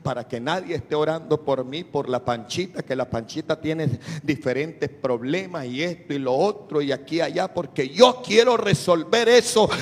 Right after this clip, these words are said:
porque yo tengo la capacidad. Entonces, ¿cómo se llama eso? Orgullo.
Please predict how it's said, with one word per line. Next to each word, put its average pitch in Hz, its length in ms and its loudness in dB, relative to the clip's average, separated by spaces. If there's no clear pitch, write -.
porque 196 400 4
yo 262 200 10
tengo 359 520 12
la 269 220 12
capacidad. 226 960 8
Entonces, 156 280 -4
¿cómo 202 220 -4
se 185 140 -6
llama 165 260 -4
eso? 123 300 -10
Orgullo. 123 1700 4